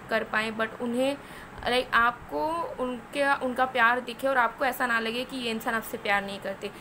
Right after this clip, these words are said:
तो इस चीज़ को लेकर बहुत tensed हैं, इस चीज़ को लेकर मुझे लग रहा है आपसे बात करना चाहते हैं, मुलाकात करना चाहते हैं, clear करना चाहते हैं, एक conversation करना चाहते हैं बहुत deeply, क्योंकि इस इंसान को ऐसा feel हो रहा है currently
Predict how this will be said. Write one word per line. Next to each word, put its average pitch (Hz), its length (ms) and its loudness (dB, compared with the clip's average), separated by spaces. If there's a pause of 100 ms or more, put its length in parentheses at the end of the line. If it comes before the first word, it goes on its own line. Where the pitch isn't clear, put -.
(220)
तो 269 60 -2
इस 277 180 2
चीज़ 285 220 -2
को 277 80 2
लेकर 269 240 8
बहुत 233 380 4
tensed 220 380 -2
हैं, 240 100 0
इस 233 100 -6
चीज़ 240 240 -6
को 240 80 0
लेकर 226 240 -2
मुझे 226 200 0
लग 226 140 2
रहा 220 100 2
है 214 60 2
आपसे 208 180 -4
बात 214 280 4
करना 214 240 -2
चाहते 208 300 -2
हैं, 214 80 -4
मुलाकात 202 440 0
करना 214 240 -2
चाहते 208 300 -4
हैं, 214 120 -8
clear 269 280 2
करना 226 300 0
चाहते 214 300 -2
हैं, 214 140 -4 (480)
एक 220 100 -4
conversation 269 840 -2 (600)
करना 247 300 4
चाहते 247 300 0
हैं 240 160 -6
बहुत 226 220 -2
deeply, 226 460 -4 (920)
क्योंकि 269 220 -2
इस 277 100 -4
इंसान 262 400 2
को 277 140 4
ऐसा 254 280 4 (440)
feel 277 180 2
हो 254 100 10
रहा 247 120 6
है 262 80 0
currently 240 400 0